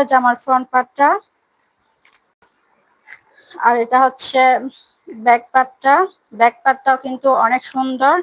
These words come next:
হাতার কাপড়টাও দেখিয়ে দিচ্ছি, আমি একটু তাড়াতাড়ি দেখানোর চেষ্টা করতেছি। এটা হচ্ছে ড্রেসের হাতাটাও কিন্তু অনেক সুন্দর। দাম মাত্র সাতশো পঞ্চাশ টাকায় পেয়ে যাবেন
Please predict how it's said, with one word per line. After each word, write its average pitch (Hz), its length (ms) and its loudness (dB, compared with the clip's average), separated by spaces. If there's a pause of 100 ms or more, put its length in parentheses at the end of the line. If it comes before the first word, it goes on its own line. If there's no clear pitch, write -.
(920)
হাতার 254 280 -4
কাপড়টাও 247 500 -4
দেখিয়ে 247 360 -4
দিচ্ছি, 269 280 -10 (600)
আমি 269 180 -6
একটু 285 140 -10
তাড়াতাড়ি 269 400 0
দেখানোর 254 340 -4
চেষ্টা 269 320 -12
করতেছি। 240 420 -14 (640)
এটা 247 200 -4
হচ্ছে 277 300 -2
ড্রেসের 254 380 -4
হাতাটাও 269 480 -2
কিন্তু 277 280 -10
অনেক 269 240 -2
সুন্দর। 277 460 -2 (2750)
দাম 254 240 -2 (120)
মাত্র 247 360 -4
সাতশো - 480 -4
পঞ্চাশ 277 360 -4
টাকায় 269 300 -2
পেয়ে 262 180 -2
যাবেন 277 260 -4